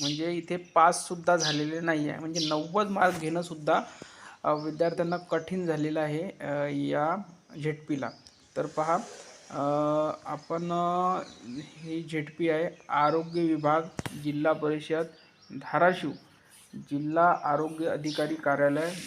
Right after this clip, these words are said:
दुसरा मजला, धाराशिव, ठीक आहे. अ, त्यानंतर बघा, अ, पदाचं नाव काय, तर आरोग्य सेवक महिला या संवर्गातील रिक्त पदे भरण्याची अंतिम निवड यादी लागलेली आहे, ठीक आहे.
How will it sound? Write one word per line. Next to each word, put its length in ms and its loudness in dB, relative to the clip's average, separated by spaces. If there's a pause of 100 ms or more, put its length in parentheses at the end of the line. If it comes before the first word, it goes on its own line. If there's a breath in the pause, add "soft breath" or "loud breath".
(120)
दुसरा 320 -2
मजला, 400 0 (120)
धाराशिव, 420 0 (380)
ठीक 160 -2
आहे. 100 2 (540 loud breath)
अ, 340 2
त्यानंतर 360 2
बघा, 320 4 (640)
अ, 60 -4 (800)
पदाचं 400 4
नाव 200 4
काय, 320 2 (320)
तर 100 0
आरोग्य 600 0
सेवक 440 2
महिला 520 4 (600 loud breath)
या 200 2
संवर्गातील 720 0
रिक्त 280 -4
पदे 260 -2
भरण्याची 460 0 (100)
अंतिम 440 -4
निवड 320 0
यादी 280 0 (160)
लागलेली 520 0
आहे, 80 -6 (100)
ठीक 180 -4
आहे. 120 2